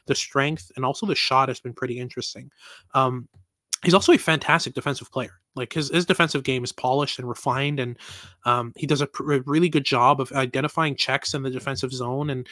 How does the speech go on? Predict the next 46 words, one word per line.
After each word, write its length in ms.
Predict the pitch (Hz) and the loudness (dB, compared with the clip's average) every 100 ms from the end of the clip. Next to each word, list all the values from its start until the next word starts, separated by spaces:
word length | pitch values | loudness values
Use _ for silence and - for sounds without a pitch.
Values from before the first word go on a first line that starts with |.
| - - _ | -20 -20 _
um, 360 | 127 127 123 120 - | 4 4 4 -6 -6
staying 400 | - 165 185 180 | 0 4 4 4
on 160 | 156 135 | 2 2
top 360 | - 135 143 - | 2 2 2 -2
of, 140 | 135 - - | -4 -4 -2
of 260 | 131 123 - | -2 -2 -6
what 180 | 139 131 | -4 -2
his 240 | - 135 | 0 -2
responsibilities 800 | 131 - 131 127 135 135 127 127 | -2 -2 -2 -4 -2 -2 0 -2
are 220 | 123 117 123 | -6 -8 -8
in 40 | |
his 140 | 127 | -6
own 140 | 123 117 | -6 -8
zone. 260 | - 127 143 | -12 -16 -14
Like, 100 | 131 | -2
that's 180 | 156 151 | 0 0
a 60 | |
really 220 | 139 151 | 0 0
important 340 | 147 - 139 - | 0 -2 -4 -2
thing 140 | 143 | -6
for 120 | - | -4
me. 140 | 160 165 | -2 -2
So 260 | - 131 - - - _ | 0 -2 -2 -18 -20 _
the 80 | 156 | 0
foundation 640 | - 185 190 143 165 - | 6 6 8 4 4 2
of 80 | 165 | 0
defensive 360 | 139 156 156 160 | 0 0 0 0
game 180 | 151 139 | 0 0
and 80 | 131 | -2
physical 320 | 135 143 135 | -4 -2 -4
skill 340 | - 127 143 | -2 -2 0
is 160 | 127 - | -2 0
really 180 | 135 151 | 0 -2
impressive 460 | 127 123 120 160 | -4 -4 -4 -4
with 140 | 156 - | -4 -2
Beaudoin, 400 | 135 127 123 175 | -4 -2 -4 -4
and 100 | 139 | -4
I 20 | |
think 220 | 156 147 | -6 -4
that's 320 | 135 117 - | -2 -2 -6
giving 320 | - 135 139 | 0 0 2
him 220 | 135 123 127 - - _ | -2 -4 -8 -18 -20 _
a 60 | 127 | -10
pretty 400 | - 156 170 170 | -2 0 2 0
safe 340 | - 143 143 | 0 2 0
floor 560 | - - 120 127 143 | -4 -8 -4 0 -2